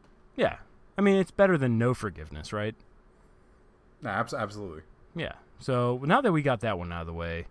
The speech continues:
Speaker 1: uh, that was really awkward for me. Um, <laughs> t-, today is also National Chocolate Day.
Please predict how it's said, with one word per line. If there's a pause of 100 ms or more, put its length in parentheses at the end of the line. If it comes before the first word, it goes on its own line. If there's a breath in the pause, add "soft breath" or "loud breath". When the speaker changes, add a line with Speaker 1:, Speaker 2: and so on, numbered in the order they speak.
(140)
Speaker 1:
uh,
that
was
really
awkward
for
me. (420 loud breath)
Um, (120)
<laughs>
t-, (540 loud breath)
today
is
also
National
Chocolate
Day.